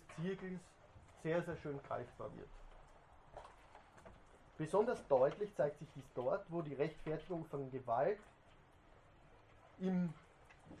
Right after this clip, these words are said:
mit der Moderne dann rationalistisch verbrämten, im rationalistisch verbrämten Gewand eines Primats der Kultur auftritt.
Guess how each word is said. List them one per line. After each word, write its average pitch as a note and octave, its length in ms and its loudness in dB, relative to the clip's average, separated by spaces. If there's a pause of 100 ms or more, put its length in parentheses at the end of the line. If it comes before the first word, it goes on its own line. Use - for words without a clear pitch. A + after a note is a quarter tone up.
(360)
mit F3+ 180 -2
der F#3 80 6
Moderne E3 420 4
dann E3+ 200 -2
rationalistisch D3+ 840 -2
verbrämten, D#3+ 840 -4 (1120)
im F3+ 200 2
rationalistisch D3+ 680 0
verbrämten D#3 540 -2
Gewand D3 420 -2
eines D#3+ 240 -4
Primats D#3 640 -2 (120)
der F3 100 -8
Kultur C#3+ 600 -6 (220)
auftritt. A#2 460 -6